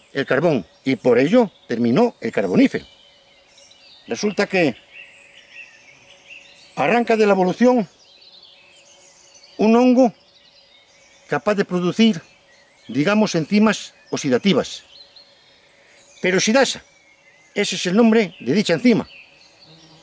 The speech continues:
Pues esa enzima comienza a degenerar, a degradar la lignina, la madera.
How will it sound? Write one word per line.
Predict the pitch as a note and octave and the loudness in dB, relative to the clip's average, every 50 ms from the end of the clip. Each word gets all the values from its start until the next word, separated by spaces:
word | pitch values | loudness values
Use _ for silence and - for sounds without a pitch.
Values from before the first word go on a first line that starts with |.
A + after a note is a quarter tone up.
| _ _ _ _ - - - - - _ - - - - | _ _ _ _ -20 -20 -20 -20 -20 _ -20 -20 -14 -6
Pues | - B2+ D3+ F#3+ | -4 -2 -2 0
esa | A3 F3+ G#3 | 0 0 0
enzima | G3+ F3+ A3+ A3 G#3 G#3 | 0 0 0 0 0 0
comienza | - F3+ F#3 G#3 A3 F#3+ - A3+ A3+ F#3+ - _ _ _ - - - _ _ - - | 0 0 2 2 2 2 0 0 -2 -2 -4 _ _ _ -20 -20 -20 _ _ -10 -8
a | D3 D3 | -4 -4
degenerar, | D#3 D3 - D3 D3 D3+ F3 G#3 G#3+ F3+ - _ _ - _ _ _ | -2 -2 0 0 0 0 2 0 0 -2 -6 _ _ -20 _ _ _
a | C3 C3+ | -4 -2
degradar | E3+ G3 D#3 D3+ D#3 D#3+ F#3 G3+ G3 E3 - _ _ _ _ _ _ _ _ _ - - - | -2 -2 0 0 0 0 0 -2 -2 -4 -10 _ _ _ _ _ _ _ _ _ -20 -8 -4
la | A#2 C#3+ | -2 -2
lignina, | D3+ D3+ D#3 G#3+ C4 A3+ D#3 F#2 - - - | 0 0 2 4 4 4 2 0 -4 -10 -10
la | - G2+ | -8 -4
madera. | G#2+ B2+ E3+ A#3 B3 F3 G2+ | -2 0 2 2 2 0 -2